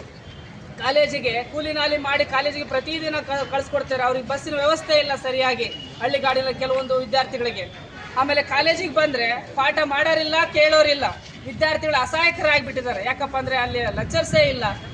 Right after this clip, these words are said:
ಲೆಕ್ಚರ್ಸ್ ಇದ್ರೂನು ಪಾಠ ಸರಿಯಾಗಿ ನಡೀತಾ ಇಲ್ಲ. ಯಾಕಪ್ಪ ಅಂತಂದ್ರೆ ಅತಿಥಿ ಉಪನ್ಯಾಸಕರ ಆಯ್ಕೆ ಇಲ್ಲ, ಲೆಕ್ಚರ್ಸ್ ಇಲ್ಲ ಅಂತೇಳಿ ಹಂಗೆ ಮನೆಗೆ ಹೋಗ್ತಾ ಇದ್ದಾರೆ. ಆ ಹುಡುಗರಿಗೆ ಕೂಡ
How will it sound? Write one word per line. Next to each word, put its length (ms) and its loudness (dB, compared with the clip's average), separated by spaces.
ಲೆಕ್ಚರ್ಸ್ 400 0
ಇದ್ರೂನು 540 0
ಪಾಠ 180 2
ಸರಿಯಾಗಿ 480 2
ನಡೀತಾ 340 0
ಇಲ್ಲ. 100 0
ಯಾಕಪ್ಪ 440 2
ಅಂತಂದ್ರೆ 300 0
ಅತಿಥಿ 300 0
ಉಪನ್ಯಾಸಕರ 540 0
ಆಯ್ಕೆ 240 2
ಇಲ್ಲ, 320 4
ಲೆಕ್ಚರ್ಸ್ 420 -2
ಇಲ್ಲ 160 0
ಅಂತೇಳಿ 400 2
ಹಂಗೆ 480 -4
ಮನೆಗೆ 300 -2
ಹೋಗ್ತಾ 220 -4
ಇದ್ದಾರೆ. 200 -2
ಆ 120 0
ಹುಡುಗರಿಗೆ 380 -2
ಕೂಡ 120 -2